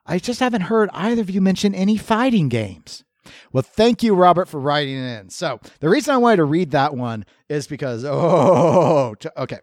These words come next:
<clears throat> Tony, Tony, Tony, Tony, please enlighten him regarding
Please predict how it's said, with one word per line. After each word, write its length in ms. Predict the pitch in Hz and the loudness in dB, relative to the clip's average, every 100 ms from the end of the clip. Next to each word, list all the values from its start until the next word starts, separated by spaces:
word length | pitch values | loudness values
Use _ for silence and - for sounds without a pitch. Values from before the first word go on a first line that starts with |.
| - | -10
<clears throat> 300 | - - - | -10 -10 -16
Tony, 760 | - 262 370 233 143 87 98 _ _ _ _ - | -10 -6 0 2 0 -4 -16 _ _ _ _ -6
Tony, 340 | 254 285 269 | 0 0 0
Tony, 360 | 226 247 233 214 | 0 0 0 0
Tony, 540 | 226 175 123 82 - _ _ _ _ _ | 4 4 2 -4 -14 _ _ _ _ _
please 540 | 269 277 170 104 - - | -10 -6 -4 -6 -8 -4
enlighten 600 | 147 170 208 196 170 135 | -2 0 -2 -2 -2 -2
him 360 | 127 110 110 104 _ _ | -2 -2 -4 -6 _ _
regarding 760 | 117 113 151 156 147 139 135 | -8 -2 0 2 2 0 -2